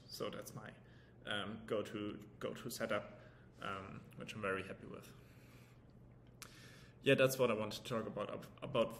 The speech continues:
throwing things away. Establish real cl-,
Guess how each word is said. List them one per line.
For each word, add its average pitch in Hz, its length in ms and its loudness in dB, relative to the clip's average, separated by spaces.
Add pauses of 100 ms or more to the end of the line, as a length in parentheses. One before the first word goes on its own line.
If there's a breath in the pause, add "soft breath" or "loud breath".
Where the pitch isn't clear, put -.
(220)
throwing 110 320 4
things 107 280 -2
away. - 240 -4 (840 loud breath)
Establish 185 600 8 (140)
real 139 260 8
cl-, - 140 -4